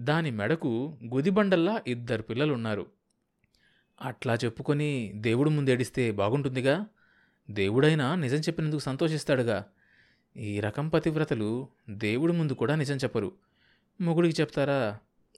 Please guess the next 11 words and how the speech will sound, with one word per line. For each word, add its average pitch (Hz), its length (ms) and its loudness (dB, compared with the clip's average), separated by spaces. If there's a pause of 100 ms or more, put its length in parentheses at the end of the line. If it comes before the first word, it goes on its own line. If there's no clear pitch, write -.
అందుకే 120 480 -2 (240)
వాళ్లకు 117 680 -2
అపనమ్మకం 147 560 -2
పుట్టి 139 520 -6 (300)
అనుమానాలు 185 460 2
పెరిగి 139 420 -2
పారిపోతారా? 131 720 -4 (640)
నిజంగా 139 800 2 (140)
దానికి 135 300 0
మొగుడు 110 260 2
కావాలా? 135 520 2